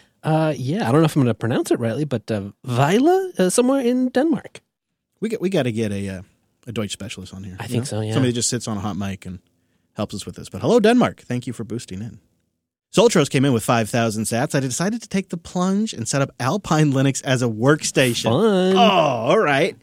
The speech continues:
Speaker 2: "It went pretty well, but I gave up when I couldn't get power management working right. Would love for you guys to try it out sometime, maybe a distribution based on Muscle rather than glibc."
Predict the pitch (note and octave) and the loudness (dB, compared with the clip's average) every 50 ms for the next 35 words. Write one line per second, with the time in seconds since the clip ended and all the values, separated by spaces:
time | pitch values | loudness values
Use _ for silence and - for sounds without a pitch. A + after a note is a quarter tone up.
0 | _ _ _ _ _ _ _ _ - D#3 G#3+ D#4+ E4+ E4 - F4 E4+ B3+ A#3 C4+ | _ _ _ _ _ _ _ _ 2 2 4 4 2 2 2 2 4 4 4 4
1 | D4+ C#3 - - _ _ - D3+ D#3 E3 D#3+ D3+ G3 G3 G3+ G#3+ G3 G3+ G3+ E3+ | 4 2 0 -2 _ _ -2 0 0 2 2 2 4 4 6 6 6 6 4 4
2 | - D3 D#3 D3+ D3 D3 D3 - E3+ E3+ E3+ F#3 D#3+ C#3 C#3+ C#3+ - - - - | 2 2 2 2 2 2 2 2 2 2 2 2 2 2 2 2 0 -4 -12 -4
3 | D3 D#3 D#3 E3 D#3+ D3 C#3 B2 A#2+ A2+ G#2 A2 A2 G2 F#2+ G#2 G#2 G#2+ A#2+ A#2+ | 2 4 6 6 6 6 4 2 2 0 0 -2 -2 -2 -4 -4 -2 2 2 2
4 | A#2 - - A2 G2 G2 F#2 F2+ F#2 F#2 - - - _ _ _ _ - A2 G#2 | 2 0 -2 -2 -2 0 -2 -6 -6 -8 -10 -12 -16 _ _ _ _ -10 -8 -4
5 | G2+ A2+ C3+ E3 D#3+ F3 F3 F3+ F3 D#3 C#3 B2 B2 A#2+ A#2 - - B2+ B2 A#2 | 0 0 0 0 2 0 0 0 0 0 0 0 0 -2 -4 -2 0 0 2 2
6 | A#2 B2+ D3 - - - - - G#2 G2 - - F#2+ D#2+ E2+ G#2 B2+ B2 A2 G#2+ | 2 0 0 -4 -6 -10 -6 -6 -6 -6 -4 -6 -8 -6 -6 -6 -6 -4 -4 -2
7 | G#2 A2 G#2+ G#2 G2 G2+ A#2 - - G#2+ A2+ A2+ - - G#2 G2 G2+ G#2 - - | 0 0 0 0 -2 -4 -6 -8 -4 -4 -4 -4 -2 -4 -6 -6 -6 -8 -6 -6
8 | G#2 G2 F#2+ F#2+ F#2+ - G#2 C3+ F3 G3+ - - C#3 D#3 E3 _ _ _ _ _ | -8 -6 -6 -6 -6 -4 2 2 2 2 2 0 -4 -4 -6 _ _ _ _ _
9 | _ _ - - A2+ A2 A#2 A2 B2+ A#2+ G#2 G#2+ G#2 G#2 G#2+ - _ _ - - | _ _ -6 -4 -2 0 0 0 0 0 0 0 -2 -2 -4 -6 _ _ -10 -10
10 | G#2 G2 F#2+ F2 - - - A3 G3 A#2+ | -8 -8 -8 -10 -8 -8 -8 -8 -10 -12